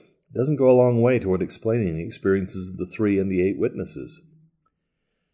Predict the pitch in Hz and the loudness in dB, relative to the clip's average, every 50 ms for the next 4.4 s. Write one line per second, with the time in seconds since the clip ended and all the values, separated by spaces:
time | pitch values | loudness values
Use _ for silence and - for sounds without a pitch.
0 | _ _ _ _ _ _ _ _ _ _ _ _ _ _ _ - 147 - - 202 | _ _ _ _ _ _ _ _ _ _ _ _ _ _ _ 0 0 4 4 4
1 | 190 - 170 139 107 95 95 95 95 95 95 92 95 92 87 90 95 98 120 117 | 4 4 4 4 4 4 4 4 4 2 2 0 -2 -6 -6 -4 -4 -4 -4 -4
2 | - 98 - - 98 92 92 107 107 - - 87 78 73 78 - - 110 98 90 | -6 -8 -8 -6 -4 -4 -2 -2 -4 -4 -4 -6 -6 -6 -6 -4 -4 -2 -2 -2
3 | 80 85 92 104 98 - 87 87 98 104 98 - - 76 69 67 - - 80 - | -2 0 0 0 0 0 -2 -6 -4 -6 -6 -8 -10 -12 -12 -10 -10 -10 -10 -10
4 | - - - 95 82 73 - | -10 -8 -6 -6 -6 -6 -10